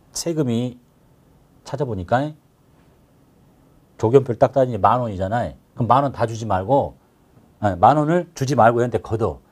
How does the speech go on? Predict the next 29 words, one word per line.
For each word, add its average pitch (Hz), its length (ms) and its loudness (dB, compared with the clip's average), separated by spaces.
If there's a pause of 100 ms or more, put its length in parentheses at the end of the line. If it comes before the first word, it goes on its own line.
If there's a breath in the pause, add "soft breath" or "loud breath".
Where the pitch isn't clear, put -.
그럼 143 180 0
얘 147 140 0
일단 156 220 2
다 113 140 -4
줘봐. - 420 0 (320 soft breath)
다 160 160 2
주고 214 420 6 (160)
다시 156 260 0
현금을 180 380 -2
걷어. 90 380 -6 (1120)
세금 214 260 4
대신 175 220 4
내줘야 185 260 6
되니까. 95 520 -2 (540)
저 170 80 2
미리 180 260 2
돈 196 160 8
받은 160 260 2
거죠. 151 380 2 (300)
상거래 233 320 2
아니잖아. 123 760 0
이때 127 160 0
쓰는 185 220 -2
이름이 156 340 -2 (420 loud breath)
예수금인 147 640 4
거야. 82 420 -6 (360)
예수금 110 720 -4
만 76 200 -6
원. 69 80 -14